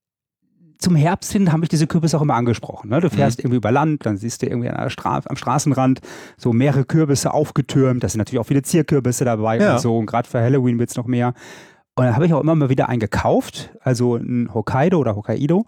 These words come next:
Speaker 2: Mhm.
Speaker 1: Kommt ja immer drauf an, auch bei dem schon, wie man's ausspricht, ne? Ich glaube, äh, Hokkaido ist die, äh, landestypische Aussprache und
Speaker 2: Würde ich auch
Speaker 1: eingedeutscht,
Speaker 2: denken. Ja,
Speaker 1: glaube
Speaker 2: ja.
Speaker 1: ich's, ist Hokkaido. Ähm,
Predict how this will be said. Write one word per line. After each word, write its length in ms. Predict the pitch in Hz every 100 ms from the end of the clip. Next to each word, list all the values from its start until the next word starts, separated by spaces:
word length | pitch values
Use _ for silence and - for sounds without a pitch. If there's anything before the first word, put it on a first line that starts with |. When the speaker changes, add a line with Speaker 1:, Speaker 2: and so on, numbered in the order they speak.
| -
Speaker 2:
Mhm. 240 | 107 131 -
Speaker 1:
Kommt 180 | 131 135
ja 40 |
immer 120 | 131
drauf 200 | 120 -
an, 240 | 120 196 -
auch 140 | -
bei 120 | 123
dem 200 | 113 156
schon, 280 | - 156 147
wie 60 | 123
man's 220 | 113 -
ausspricht, 600 | 117 147 - 180 - -
ne? 200 | 131 147
Ich 100 | -
glaube, 420 | 123 131 127 123
äh, 180 | 127 123
Hokkaido 540 | 110 117 117 127 135 120
ist 280 | 117 -
die, 220 | 120 127 -
äh, 140 | 117
landestypische 760 | 104 165 190 - 185 165 - 143
Aussprache 540 | 151 - - 143 135
und 140 | -
Speaker 2:
Würde 140 | - 135
ich 140 | 135
auch 120 | 165 120
Speaker 1:
eingedeutscht, 380 | - 160 90 87
Speaker 2:
denken. 120 | -
Ja, 60 | 98
Speaker 1:
glaube 220 | 117 139
Speaker 2:
ja. 120 | -
Speaker 1:
ich's, 200 | 131 - - - - _ -
ist 240 | 117 -
Hokkaido. 540 | 127 120 123 156 170 - _ _ _ _ _ _ _ -
Ähm, 420 | 131 123 113 113